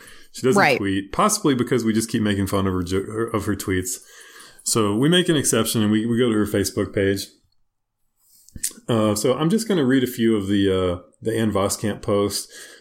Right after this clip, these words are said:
Speaker 1: This one, this, it's not really that funny. It just really made me laugh.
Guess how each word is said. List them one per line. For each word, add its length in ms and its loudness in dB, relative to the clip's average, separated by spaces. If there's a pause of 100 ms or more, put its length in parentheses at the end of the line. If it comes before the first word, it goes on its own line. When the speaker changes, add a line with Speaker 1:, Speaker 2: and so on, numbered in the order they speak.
(140)
Speaker 1:
This 240 0
one, 160 2
this, 340 0
it's 200 2
not 160 2
really 220 4
that 160 0
funny. 300 0
It 40 -2
just 180 -2
really 180 2
made 200 0
me 100 0
laugh. 560 -2